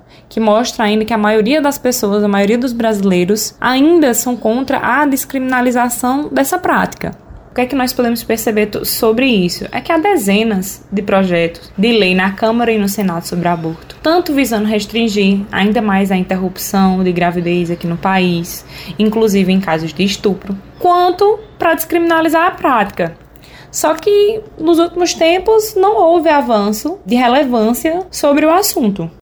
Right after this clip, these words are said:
Nós também temos que observar que, em muitos países, o aborto não foi descriminalizado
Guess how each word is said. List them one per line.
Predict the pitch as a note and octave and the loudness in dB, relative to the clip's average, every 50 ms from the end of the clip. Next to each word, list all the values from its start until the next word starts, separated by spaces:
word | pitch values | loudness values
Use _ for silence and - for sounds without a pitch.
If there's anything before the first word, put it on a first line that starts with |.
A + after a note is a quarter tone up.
| - | -2
Nós | A3 A3+ A#3+ | -2 0 0
também | - D4+ D4 C#4+ C#4 | 0 0 0 -2 -2
temos | B3+ - C4 A#3+ A#3 A#3 - | -2 -2 -2 0 0 -2 -2
que | - G#3 | -2 -2
observar | G3 G3 - - F#3+ F#3 F#3 F#3 E3 E3+ G3 A3 A3+ A3 | -2 -2 0 0 0 0 0 0 0 0 0 0 0 -2
que, | - A#3 | -2 -2
em | G#3 | -2
muitos | A3+ B3+ B3+ - | -2 -4 -4 -6
países, | - C#4 B3 G3 F3+ F3+ F#3+ A3+ C4+ D4 A#3+ G#3+ G3 F#3 | -6 -2 -2 0 0 2 2 2 0 0 -2 -2 -2 0
o | A3+ | 0
aborto | A3+ A3+ G3+ G#3+ G#3+ G#3+ - A3 | 0 2 0 0 -2 -2 -4 -2
não | A3 A3+ C#4+ F#4 | -2 0 0 -2
foi | F#4 - - C4 C4 C#4+ D4+ | -4 -2 0 0 2 2 0
descriminalizado | C4 C4+ C#4 - - - C#4+ C#4+ C#4+ C#4+ C#4+ C#4+ C#4 D4 B3 B3+ A#3 A3+ A3+ | 0 -2 -4 -4 -2 -2 -2 -2 0 0 0 0 0 0 0 0 0 0 -2